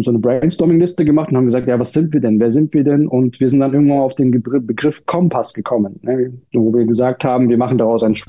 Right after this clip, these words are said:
Wortspiel aus Komm und Pass, dass wir zwei Begrifflichkeiten nehmen und daraus eben den Begriff Kompass auch hernehmen, weil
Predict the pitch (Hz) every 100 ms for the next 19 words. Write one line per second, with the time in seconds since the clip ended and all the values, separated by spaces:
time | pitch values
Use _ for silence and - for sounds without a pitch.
0 | - 123 135 - 135 117 117 - - 143
1 | 151 160 120 107 131 175 - - _ _
2 | _ _ - 117 123 - 135 123 117 147
3 | 185 165 156 151 151 147 156 156 131 113
4 | 127 131 135 - 131 135 123 117 120 120
5 | 143 - 185 185 127 107 110 127 117 117
6 | 143 135 127 127